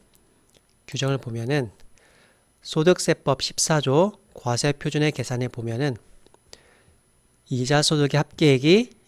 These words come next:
이천만 원 이하이면서 원천 징수가 되었을 때 이때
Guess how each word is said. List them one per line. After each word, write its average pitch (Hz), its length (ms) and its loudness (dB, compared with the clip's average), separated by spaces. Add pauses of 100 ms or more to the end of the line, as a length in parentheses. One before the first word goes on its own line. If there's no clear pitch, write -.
(140)
이천만 147 600 0
원 156 160 0
이하이면서 127 960 0 (500)
원천 131 520 -2
징수가 143 320 4
되었을 123 500 -4
때 120 400 -4 (560)
이때 165 760 4